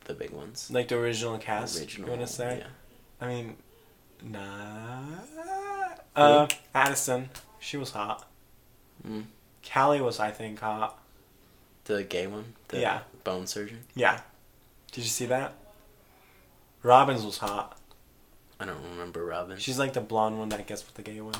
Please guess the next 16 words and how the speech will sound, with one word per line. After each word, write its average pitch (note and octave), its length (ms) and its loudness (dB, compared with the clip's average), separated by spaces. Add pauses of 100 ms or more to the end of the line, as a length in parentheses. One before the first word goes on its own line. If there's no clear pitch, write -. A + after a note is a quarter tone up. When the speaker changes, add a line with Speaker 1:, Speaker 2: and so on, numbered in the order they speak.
Speaker 1:
Oh, E2 120 -6
she's F2+ 200 -8
short? - 420 -4 (840)
Speaker 2:
No, C3 360 2
she B2 180 0
does, D3 140 0
like, E3 160 -2
pediatrics. - 840 -8 (920)
Speaker 1:
This - 260 -2
Speaker 2:
Maybe. A#2 140 -2
Speaker 1:
can't F2+ 200 0
be F2+ 120 -4
interesting. F2+ 400 -4
I A#2+ 180 4
thought, D#3+ 440 4 (140)
um, F#2+ 500 0